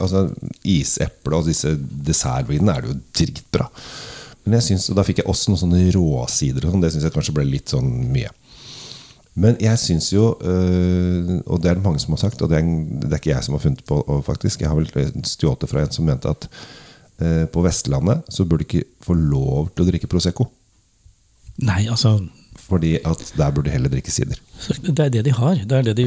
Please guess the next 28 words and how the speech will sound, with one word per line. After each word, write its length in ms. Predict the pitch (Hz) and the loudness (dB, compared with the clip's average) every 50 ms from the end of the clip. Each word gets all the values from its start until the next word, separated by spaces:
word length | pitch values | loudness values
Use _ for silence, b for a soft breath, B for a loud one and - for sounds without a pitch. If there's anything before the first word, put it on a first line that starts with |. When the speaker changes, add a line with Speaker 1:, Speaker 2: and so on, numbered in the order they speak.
| 120 117 | 0 0
Speaker 2:
burde 240 | 120 120 127 - - - - | 0 2 0 0 2 0 0
Speaker 1:
Ja. 60 | 120 | 2
Speaker 2:
lage. 180 | 120 107 117 | 2 2 2
De 120 | 135 139 135 | 2 2 2
burde 260 | 127 123 - - 120 | 2 0 2 2 2
jo 220 | 139 143 139 135 131 | 2 4 2 4 2
Speaker 1:
Kortreist. 480 | 113 - - 143 - - - - - - - | 2 2 2 0 -2 -2 -6 -6 -6 0 2
Speaker 2:
omfavne 500 | 139 107 92 - - 107 104 107 104 110 107 107 107 104 104 | 2 2 2 0 -2 0 0 2 2 2 2 2 2 2 2
Speaker 1:
Ja. 120 | 107 104 104 101 104 117 110 101 | 0 0 0 0 0 -2 -2 -2
Speaker 2:
sine 280 | 104 - - 123 123 107 | -4 -2 0 2 2 2
egne. 240 | 92 90 92 117 - - B B B B B B B | 0 -2 -4 -6 -6 -6 B B B B B B B
Jeg 140 | - 143 190 | 2 4 4
Speaker 1:
Men 60 | 208 | 4
Speaker 2:
synes 180 | - 123 - - | 4 4 2 2
Speaker 1:
det 80 | - | 0
er, 120 | 107 117 131 104 - | 0 0 0 -2 0
det 80 | 113 135 | 0 2
er 100 | 139 147 | 4 4
litt 180 | 156 147 - - | 2 2 0 0
denne 340 | 135 131 135 127 131 131 123 | 2 4 4 6 6 6 6
rå 120 | 120 113 113 | 6 6 4
frukten, 380 | 113 - 208 - - - 143 135 | 4 2 0 -2 0 2 2 4
den 120 | 123 117 | 4 6
er 100 | 120 120 | 6 4
rødlig 640 | 110 101 87 85 98 120 110 87 73 69 71 87 95 98 - | 4 2 0 2 4 6 6 4 2 2 0 0 0 0 0
i 60 | 92 | -4
tonen. 480 | 87 - 104 87 76 76 95 147 185 180 - - - | -4 -2 0 0 2 4 4 4 4 2 -2 -2 2
Speaker 2:
Mhm. 320 | - 117 98 95 110 143 | 2 2 4 2 0 -2